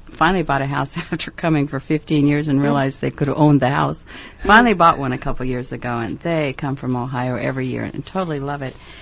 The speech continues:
Speaker 1: Catherine, it's just been a delight to
Speaker 2: Mm.
Speaker 1: share with you.
Speaker 2: Thank
Speaker 1: And,
Speaker 2: you.
Speaker 1: uh,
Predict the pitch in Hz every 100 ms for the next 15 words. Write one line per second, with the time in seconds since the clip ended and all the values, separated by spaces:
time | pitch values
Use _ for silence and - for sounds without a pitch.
0 | - - 240 226 220 190 180 196 202 175
1 | 156 147 139 131 139 170 170 - - -
2 | - 277 254 196 190 208 147 - 117 101
3 | 208 - 170 - 147 156 151